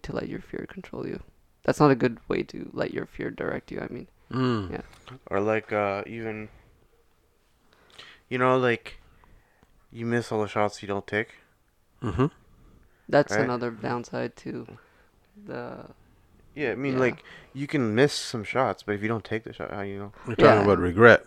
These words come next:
Speaker 3: Regret, right? You, well, if, without
Speaker 2: Fear of
Speaker 3: fear.
Speaker 2: regret.
Speaker 1: Fear of regret.
Speaker 3: Yeah.
Speaker 1: Yeah.
Speaker 3: Like, uh,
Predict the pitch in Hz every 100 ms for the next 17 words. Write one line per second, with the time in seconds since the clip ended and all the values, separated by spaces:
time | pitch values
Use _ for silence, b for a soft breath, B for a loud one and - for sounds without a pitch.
0 | - 139 180 277 151 - 110 160 - 117
1 | 123 95 127 104 127 120 143 156 147 135
2 | 117 104 131 117 - - - 160 117 -
3 | - - _ 143 147 107 - 143 - 139
4 | 143 147 135 127 120